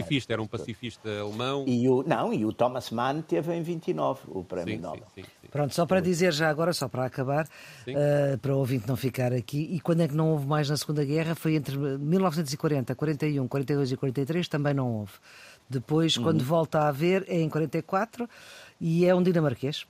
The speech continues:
Speaker 2: A Dinamarca
Speaker 3: Ah.
Speaker 2: anda pelos alemães, curiosamente.
Speaker 3: Pois.
Speaker 2: Curiosamente não, estava ali à porta e,
Speaker 3: <laughs>
Speaker 2: portanto, foram lá.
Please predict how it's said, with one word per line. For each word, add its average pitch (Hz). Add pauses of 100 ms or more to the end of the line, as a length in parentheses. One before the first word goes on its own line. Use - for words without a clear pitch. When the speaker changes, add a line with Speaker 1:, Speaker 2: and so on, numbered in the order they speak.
(100)
Speaker 2:
A -
Dinamarca 160
Speaker 3:
Ah. 190
Speaker 2:
anda 185
pelos 190
alemães, 208
curiosamente. 104 (540)
Speaker 3:
Pois. 123
Speaker 2:
Curiosamente 131
não, 214
estava 117
ali 113
à 104
porta 120
e, 127
Speaker 3:
<laughs> -
Speaker 2:
portanto, 139 (580)
foram 117
lá. 95